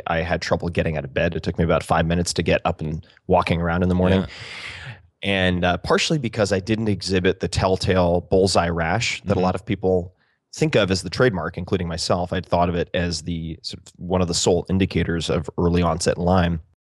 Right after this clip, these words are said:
Speaker 1: But about twenty percent, as I understand it, of people are asymptomatic, uh,
Speaker 2: Mm-hmm.
Speaker 1: topically. You don't get a rash. And I didn't get a rash, so I was just like, "Ah, suck it up. Walk it off, Ferris. Like, you're not drinking enough
Speaker 2: <laughs>
Speaker 1: coffee. You're not sleeping enough."
Speaker 2: Yeah.
Speaker 1: I made up all of these other excuses for the collection of symptoms.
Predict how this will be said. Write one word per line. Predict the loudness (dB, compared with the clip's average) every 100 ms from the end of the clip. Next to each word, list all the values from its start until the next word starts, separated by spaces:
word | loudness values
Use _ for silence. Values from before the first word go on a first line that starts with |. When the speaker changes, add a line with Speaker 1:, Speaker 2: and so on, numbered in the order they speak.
| _ _ _ _ -2
Speaker 1:
But | 2
about | 4 2
twenty | 2 2 2
percent, | 0 -2 -2 -4 -6 _ -20 -20 _ _ -2
as | 2
I | 4
understand | 2 2 0 0
it, | -2 -4
of | -4
people | -2 0 2
are | 2
asymptomatic, | 2 2 0 -2 0 0 -2 -10 -4
uh, | -2 0
Speaker 2:
Mm-hmm. |
Speaker 1:
topically. | 2 2 0 -4 -6 -4
You | 0
don't | 2 2
get | -2 -2
a |
rash. | -4 -6 -6 -2
And | 0
I | 2
didn't | 2 2
get | 2
a | 2
rash, | 2 0
so | 2
I | 2
was | 2
just | 0
like, | 0 0
"Ah, | 2 2 2
suck | 0 0
it | 0
up. | 2 2
Walk | 4
it | 4
off, | 2 0
Ferris. | -2 -2 -2
Like, | -2
you're | 0
not | 0 0
drinking | 2 2
enough | 2 0
Speaker 2:
<laughs> | 2
Speaker 1:
coffee. | 2 0
You're | -2
not | -2
sleeping | -2 0 0
enough." | -2 -6 -8
Speaker 2:
Yeah. | -4 0
Speaker 1:
I |
made | 2 4
up | 4
all | 4
of | 2
these | 0
other | -2
excuses | -2 -8 -8 -6 -6
for | -8 -6 -6 -4
the | -6
collection | -6 -6 -6
of | -8
symptoms. | -6 -6 -12